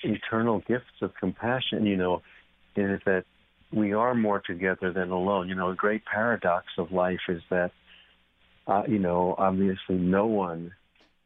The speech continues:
can go through what you're given, whether it's beauty or pain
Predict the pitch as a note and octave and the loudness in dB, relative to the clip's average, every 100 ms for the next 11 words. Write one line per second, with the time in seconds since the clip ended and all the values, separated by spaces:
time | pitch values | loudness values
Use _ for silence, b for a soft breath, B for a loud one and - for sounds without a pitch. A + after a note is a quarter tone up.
0 | - F#2 F2 G2 G2 F#2+ - G2 G2+ G2+ | -14 -10 -2 0 0 -2 -4 0 2 2
1 | G2 F#2+ G2 G2+ G2 F#2+ G#2 G#2 F#2+ - | 2 2 0 0 -6 -4 -4 -4 -4 -6
2 | _ _ _ _ _ _ - F2+ F2 F2+ | _ _ _ _ _ _ -12 -6 -2 -2
3 | F2 E2 - F#2 F#2+ F#2+ G2 G#2+ - G2 | -2 -6 -4 -2 0 2 0 0 -4 -4
4 | F2+ E2+ E2+ | -2 -2 -4